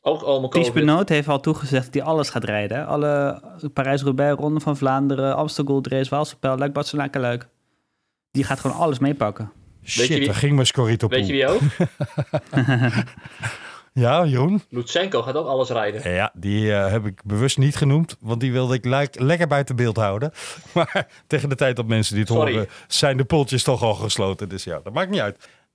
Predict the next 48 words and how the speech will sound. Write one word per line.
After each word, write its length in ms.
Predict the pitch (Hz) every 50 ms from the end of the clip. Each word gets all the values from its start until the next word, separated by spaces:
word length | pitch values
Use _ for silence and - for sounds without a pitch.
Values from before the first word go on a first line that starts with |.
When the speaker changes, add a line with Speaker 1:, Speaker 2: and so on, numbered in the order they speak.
| _ _ _
Speaker 3:
Weet 220 | - 120 143 143
je 100 | 151 139
wie, 360 | 123 135 139 135 131 127 123
eh, 180 | 120 117 113 113 113 - _ _ _ _ _ _ _ _ _ _ _ _
hopelijk 760 | - - 101 139 180 208 - - 147 143 139 143 135 - -
nu 200 | 104 117 139 127
echt, 340 | 110 127 143 - - - - _ _ _ _ _
want 260 | - 101 95 - - - -
zoals 400 | - 90 95 - - 113 98 85
jullie 200 | - 95 90 90
wellicht 320 | 80 87 90 90 87 - -
weten 260 | 87 87 87 - 78
ben 160 | - 87 87 98
ik 140 | 107 -
geen 180 | - 107 104 98
fan, 300 | - 104 98 98 117 131 - - - - - - _
maar 140 | - 101 104
hopelijk 380 | 113 147 151 143 135 123 104
nu 140 | 123 117 110
echt 180 | 127 - - -
voor 180 | - 123 110
het 100 | 110 -
laatst 560 | 117 135 170 196 202 - - - - - -
meedoet. 560 | - 107 120 131 139 131 123 135 131 - - -
En 200 | - 110 104 107
ik 120 | 101 - -
wil 260 | 104 98 107 104 92
toch 180 | - 120 104 110
even 220 | 107 95 101 101
aan 60 | 92
jullie 200 | 98 107 110 104
vragen, 360 | - 117 104 104 101 110 101 - - -
hoe 220 | - _ - 117 -
schat 280 | - - 123 120 -
je 80 | - 120
dat 180 | 101 98 - -
in? 220 | 113 120 139 131 - - - - - - - - - - - _ _
Aan, 360 | - - 120 127 127 127 - -
eh, 200 | 110 110 120 117
eh, 60 | - 110 107 110 117 117
mister 420 | 120 127 143 175 170 - 160 139
Waalse 320 | 139 139 139 139 - 135
Pijl 320 | - 135 135 131 131 131 113
himself 500 | 135 131 123 110 131 123 120 123 - -
en 220 | - - 113 110
Luik 240 | 107 107 107 104 98
Bastenaken 500 | 113 107 101 - 113 107 98 101 - 113
Luik? 260 | 127 160 185 - -